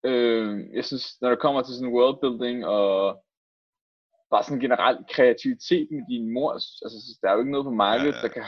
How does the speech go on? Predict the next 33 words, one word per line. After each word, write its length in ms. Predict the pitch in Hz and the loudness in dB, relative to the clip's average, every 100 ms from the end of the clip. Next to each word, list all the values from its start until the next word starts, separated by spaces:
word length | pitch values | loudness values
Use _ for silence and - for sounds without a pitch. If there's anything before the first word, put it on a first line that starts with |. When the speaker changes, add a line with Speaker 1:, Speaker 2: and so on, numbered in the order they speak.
| - | -8
Speaker 1:
der 60 | 104 | -10
kan 160 | 107 | -6
hamle 280 | 110 110 104 | -2 0 0
op 200 | - - | 0 -2
med, 220 | 131 110 | -2 -4
Speaker 2:
Nej, 140 | 95 85 | -2 -2
Speaker 1:
med 160 | 104 | -2
Speaker 2:
nej, 80 | 101 | -4
nej. 300 | 95 - - - | -6 -10 -10 -6
Speaker 1:
hvor, 120 | 104 71 - _ | -6 -6 -18 _
hvor 120 | - - | -6 -4
clever 280 | - 120 151 | 2 4 4
det 140 | 165 120 | 4 4
er. 140 | 113 139 _ _ _ _ _ _ _ _ _ _ _ _ _ _ | 2 -4 _ _ _ _ _ _ _ _ _ _ _ _ _ _
Speaker 2:
Det 40 | 98 | -16
er 40 | - | -12
fucking 220 | 90 98 | -12 -8
sejt. 260 | 92 78 104 - _ _ _ _ _ _ - - - _ - | -8 -10 -14 -20 _ _ _ _ _ _ -6 -6 -20 _ 0
Øh, 600 | 123 120 120 113 104 101 | 4 4 4 4 2 2
så, 160 | 101 113 101 95 | 0 2 0 0
øh, 240 | 82 65 - | -4 -6 -6
ja, 80 | 95 - | -6 -6
klart 280 | 92 120 | -6 -4
Hitman 340 | 170 160 117 87 | -6 -4 -4 -4
to, 220 | - 101 - _ _ | -6 -8 -16 _ _
hvis, 320 | 110 104 - | -4 -4 -2
øh, 420 | 101 95 90 87 | -4 -4 -6 -6
hvis 160 | 85 85 | -8 -10
man 140 | 90 | -8
er 60 | 87 | -8
til 180 | 90 - | -10 -8
den 160 | 98 | -6
slags. 380 | - 151 160 - | -2 0 0 0